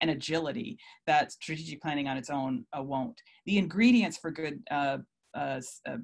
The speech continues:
strategic, or excuse me, scenario work are signals, trends, and, and deep imagination, along with that plurality of visions. Next slide, please. So, um, lots of resources. And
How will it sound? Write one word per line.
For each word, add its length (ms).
strategic, 600
or 160
excuse 300
me, 260
scenario 440
work 340
are 80
signals, 640
trends, 540
and, 180
and 200
deep 280
imagination, 840
along 480
with 160
that 240
plurality 920
of 140
visions. 600
Next 240
slide, 280
please. 340
So, 540
um, 340
lots 680
of 180
resources. 800
And 260